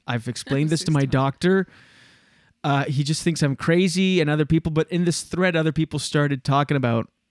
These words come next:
Speaker 1: um,
Speaker 2: How
Speaker 1: this
Speaker 2: they've had it?
Speaker 1: Yes, and it's, it's just a chill-induced, full-blown seizure.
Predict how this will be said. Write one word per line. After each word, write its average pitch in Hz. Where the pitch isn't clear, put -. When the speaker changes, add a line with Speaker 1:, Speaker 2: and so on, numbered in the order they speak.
Speaker 1:
um, 117
Speaker 2:
How 131
Speaker 1:
this 123
Speaker 2:
they've 180
had 202
it? 147
Speaker 1:
Yes, 185
and 131
it's, -
it's 135
just 139
a 123
chill-induced, 139
full-blown 120
seizure. 143